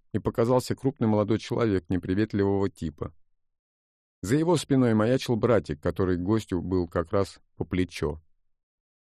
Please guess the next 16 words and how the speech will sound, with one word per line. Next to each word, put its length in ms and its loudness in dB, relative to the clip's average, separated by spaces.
Молодой 320 0
человек 340 0
смотрел 380 2
прямо 320 0
в 100 -6
мой 220 0
сумасшедший 600 -4
глаз, 320 -2
не 80 -2
моргающий 540 0
меж 160 -4
складок 400 -4
жёлтой 340 -4
и 40 -4
пыльной 300 -2
занавески. 720 -4